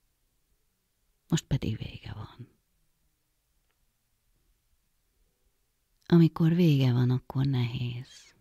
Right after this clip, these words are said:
Ezért van az, hogy egyesek abba hagyják, mielőtt vége lenne.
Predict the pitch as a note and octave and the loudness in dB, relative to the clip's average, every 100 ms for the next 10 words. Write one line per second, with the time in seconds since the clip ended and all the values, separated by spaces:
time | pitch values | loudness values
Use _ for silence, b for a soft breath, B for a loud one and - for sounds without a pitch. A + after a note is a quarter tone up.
0 | _ _ _ _ _ _ _ _ _ _ | _ _ _ _ _ _ _ _ _ _
1 | _ _ _ _ _ _ _ _ _ _ | _ _ _ _ _ _ _ _ _ _
2 | _ _ _ _ _ _ _ - C3 A#2 | _ _ _ _ _ _ _ 0 2 2
3 | A2 - A2+ A2 G#2+ - B2+ - A2+ G#2+ | -4 -2 0 0 -4 -8 -8 -6 -6 -4
4 | - A2 - G#2+ - G2+ G#2+ - A2+ A2+ | -4 -4 -4 -6 -8 -12 -12 -10 -12 -10
5 | A#2 G#2 F#2+ G#2 - B2 G2 G2+ F#2 - | -6 -6 -4 -6 -8 -10 -8 -8 -10 -10
6 | A2+ A2+ - - | -12 -14 -16 -18